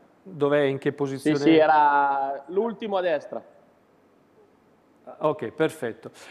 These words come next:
Speaker 1: Allora, grazie Tommy, grazie. Oggi immagino comunque sarai lì al
Speaker 2: Grazie a
Speaker 1: lavoro.
Speaker 2: te.
Speaker 1: Oh, il mare comunque mi pare tranquillo, quindi non dovrebbero esserci problemi, ma comunque, insomma...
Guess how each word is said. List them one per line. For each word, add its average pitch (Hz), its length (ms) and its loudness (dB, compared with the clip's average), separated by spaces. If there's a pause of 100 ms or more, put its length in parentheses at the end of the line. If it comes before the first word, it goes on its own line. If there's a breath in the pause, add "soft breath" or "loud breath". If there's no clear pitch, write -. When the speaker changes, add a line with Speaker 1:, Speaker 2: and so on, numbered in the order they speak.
(140 loud breath)
Speaker 1:
Allora, 185 300 2
grazie 208 840 0
Tommy, 156 760 -2
grazie. 175 420 2
Oggi 165 280 0
immagino 160 520 0
comunque 147 380 0
sarai 135 280 0
lì 147 120 2
al 143 120 4
Speaker 2:
Grazie 170 180 2
a - 40 4
Speaker 1:
lavoro. 214 220 2
Speaker 2:
te. 165 200 0
Speaker 1:
Oh, 147 500 2
il 143 120 0
mare 156 340 0
comunque 147 460 0
mi 139 120 -6
pare 135 320 0
tranquillo, 165 840 0
quindi 135 360 -4
non 131 160 -4
dovrebbero 123 460 0
esserci 120 420 -6
problemi, 139 440 0
ma 110 220 -8
comunque, 110 460 -6
insomma... 104 400 -8